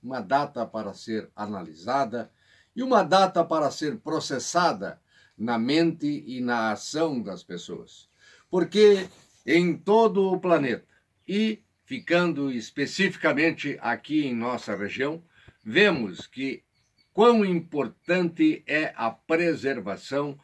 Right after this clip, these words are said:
do meio ambiente. E quando falo no meio ambiente, eu me refiro especificamente à questão das matas, à questão dos banhados, à questão das nascentes.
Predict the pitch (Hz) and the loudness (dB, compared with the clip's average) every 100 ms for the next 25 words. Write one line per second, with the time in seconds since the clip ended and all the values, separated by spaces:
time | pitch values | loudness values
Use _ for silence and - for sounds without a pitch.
0 | _ - _ 98 131 120 113 101 80 67 | _ -20 _ -4 -2 0 -2 -2 -6 -14
1 | - - - _ _ _ 190 175 233 214 | -18 -20 -20 _ _ _ -6 0 2 2
2 | 175 - 214 208 170 139 131 120 107 90 | 0 4 6 6 4 -2 -4 -2 -2 -4
3 | 104 139 120 - 123 - _ _ - 151 | -4 -4 -8 -14 -16 -18 _ _ -2 4
4 | 170 160 160 _ _ 135 139 165 156 190 | 4 4 -2 _ _ -2 2 0 0 2
5 | 214 180 151 - - 160 - 196 214 160 | 4 6 4 2 -2 -2 0 0 0 0
6 | 160 127 127 151 - 143 131 - 135 120 | -2 -2 -2 -4 -4 -2 -2 -2 -8 -8
7 | - 151 151 123 87 - _ _ _ 117 | -10 -4 -2 -4 -6 -14 _ _ _ -6
8 | 110 95 131 143 - 87 - - - - | -6 -2 0 0 -2 -14 -18 -20 -20 -18
9 | - 110 - 156 156 123 110 85 104 110 | -12 -12 -6 -4 -4 -6 -8 -6 -4 4
10 | 156 156 95 92 90 120 127 135 - - | 6 4 2 -10 -10 -10 -8 -8 -8 -6
11 | 123 120 107 101 104 92 - 85 73 _ | -4 -4 -6 -6 -6 -8 -10 -12 -12 _
12 | _ | _